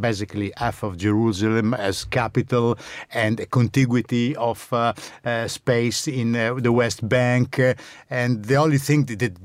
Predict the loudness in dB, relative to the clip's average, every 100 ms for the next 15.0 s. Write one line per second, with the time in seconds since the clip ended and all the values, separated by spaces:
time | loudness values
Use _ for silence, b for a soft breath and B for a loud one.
0 | -8 -6 -4 -6 -2 -2 -2 -6 -8 -8
1 | -8 -8 -8 -4 -2 -2 -4 -10 -8 -6
2 | -2 -2 -2 -6 -4 -2 -4 -6 -4 0
3 | 0 -2 -4 -2 -2 -2 -2 -2 -2 -4
4 | -10 B B 0 2 2 0 -2 -2 2
5 | 2 0 -4 -2 -2 -2 -4 -4 B B
6 | -4 -2 -2 -4 -8 -8 -16 -8 -2 0
7 | -2 -6 -8 -4 0 0 0 -2 -2 -2
8 | -4 -2 -2 0 0 0 -4 -20 B B
9 | -10 -2 2 4 4 2 0 -8 -8 -6
10 | -6 -8 -2 -2 -2 0 0 0 B B
11 | B B B B 2 4 4 2 0 -4
12 | -10 -10 -12 -12 -12 -12 -12 -10 -10 -2
13 | 2 2 0 -4 -6 -4 -6 -8 -12 b
14 | b -12 -8 -6 -4 -4 -6 -6 -8